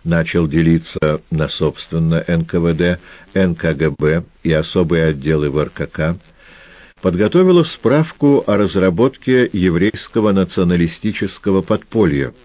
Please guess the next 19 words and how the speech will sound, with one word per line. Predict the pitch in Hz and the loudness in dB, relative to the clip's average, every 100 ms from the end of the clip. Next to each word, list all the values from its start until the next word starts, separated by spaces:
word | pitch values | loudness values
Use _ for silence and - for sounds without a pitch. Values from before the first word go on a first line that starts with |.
| - - - | -20 -20 -20
которое | - - 90 85 82 82 | -12 -4 0 2 2 0
досталось | 80 80 - 92 87 80 - - | -2 -4 -2 0 2 -2 -6 -4
С | 85 82 | -2 -2
С | 82 - 82 | -6 -8 -8
С | - | -2
Р | 117 143 - - - | 0 0 -6 -20 -12
вместе | 80 76 101 - - 120 | -6 0 0 0 -2 -2
с | - | -2
присоединенными | - 95 92 - 92 82 82 98 110 113 107 | -4 -2 0 0 0 2 2 2 2 0 0
от | 104 - - | 0 -2 -4
Польши | 87 92 82 90 | -2 0 0 -2
областями, | 90 90 90 - 90 73 71 - - - - | -2 0 -2 -2 -4 -2 -6 -12 -20 -20 -14
с | 71 | -4
Бессарабией | 78 80 - 82 80 107 120 123 120 120 117 - | -2 -2 -4 -2 0 -2 0 2 2 2 -2 -2
и | 87 87 | -2 -2
Прибалтикой. | - 90 76 64 - - - - - _ _ _ _ _ _ - - | -2 -2 -2 -6 -10 -20 -20 -20 -20 _ _ _ _ _ _ -20 -6
На | 87 | -2
тот | 90 175 147 | 2 2 2
момент | 113 107 110 | 2 4 2